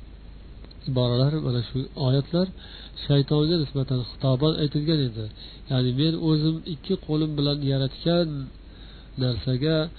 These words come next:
nega sen sajda qilmading? Nima seni bu sajda qilishingdan to'sdi?" degan ma'nodagi oyat. Yoki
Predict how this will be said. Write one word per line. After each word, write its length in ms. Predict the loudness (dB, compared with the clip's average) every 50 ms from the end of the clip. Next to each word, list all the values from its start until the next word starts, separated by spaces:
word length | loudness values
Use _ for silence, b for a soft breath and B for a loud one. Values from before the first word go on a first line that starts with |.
| B B B B 0
nega 340 | 4 4 4 4 4 2 0
sen 320 | -2 0 0 2 2 2 0 -2 -8 -8
sajda 360 | -6 -4 -2 -2 -2 -2 -4
qilmading? 500 | -4 -4 -4 -4 -4 -4 -4 -4 -6 -8 -4 -2
Nima 280 | 0 0 2 2 0 0
seni 340 | 0 0 0 2 2 2 0 -2 B B B B -8
bu 180 | -4 -2 -2 -2 -2 -4 -6
sajda 340 | -6 -4 -4 -4 -4 -4 -4
qilishingdan 520 | -4 -4 -4 -4 -6 -6 -6 -4 -6 -6 -6
to'sdi?" 540 | -4 -2 -2 -2 -2 -4 -8 -8 -6 -4 -4 -4 -6 -10 -14 -18 -18 B B B B B B B B B B B B B B B B B B B B B B B B B B B -8 0
degan 360 | 6 8 8 10 10 8 6 6 6 6 B B B B
ma'nodagi 560 | 4 4 4 4 6 6 6 6 6 6 6
oyat. 320 | 4 4 4 2 2 2 4 4 4 2 0 -6 -14 -20 -20 -20 -20 B B B B B B B B B B B B B B B -18 -18 -16 -8 0
Yoki 520 | 4 4 6 4 4 2 2 4 4 6